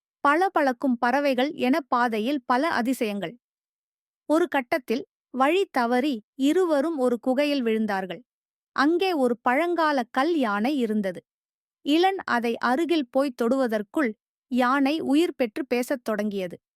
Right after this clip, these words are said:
"மணிக்கொடியை தேடுகிறீர்களா? இரவில் பிறக்கும், பகலில் மறையும், கண்கள் இல்லாமல் காண்பிக்கும், அது என்ன?" என்றது. இளன் கேள்வியை தனக்குள் கூறி சிந்தித்துக் கொண்டிருந்தான். செழியன், "அது கனவு" என்று ஆர்வத்துடன் சொன்னான்.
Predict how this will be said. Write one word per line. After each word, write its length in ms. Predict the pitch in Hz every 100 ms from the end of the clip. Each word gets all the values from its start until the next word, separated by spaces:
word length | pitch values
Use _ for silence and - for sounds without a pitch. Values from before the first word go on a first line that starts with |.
| _ _ _ _ _ 254
"மணிக்கொடியை 640 | 285 370 - 294 269 262 247
தேடுகிறீர்களா? 720 | 269 294 294 294 294 254 247 277 - _ _ _ -
இரவில் 460 | 277 330 349 320
பிறக்கும், 500 | 269 247 247 233 240 -
பகலில் 440 | 233 277 330 302
மறையும், 520 | 233 220 240 240 233
கண்கள் 460 | - 247 294 330 302
இல்லாமல் 480 | 254 254 254 247 262
காண்பிக்கும், 600 | 220 214 202 196 202 208
அது 260 | - 240 277
என்ன?" 380 | 254 262 302 269 _ _ _ _ _ 247
என்றது. 480 | 247 214 196 180 - _ _ _ _ _ _ _ -
இளன் 300 | 294 370 392
கேள்வியை 420 | 294 262 254 226
தனக்குள் 460 | 220 226 262 339 311
கூறி 280 | 262 240
சிந்தித்துக் 500 | 220 262 277 302 254
கொண்டிருந்தான். 580 | 233 208 196 196 180 151 - _ _ _ _ -
செழியன், 440 | 294 302 330 269 240 -
"அது 220 | - 240 -
கனவு" 440 | 247 285 262 214 _ _ _ _ _
என்று 280 | 262 254 233
ஆர்வத்துடன் 600 | 226 311 311 254 277 302
சொன்னான். 400 | 226 202 180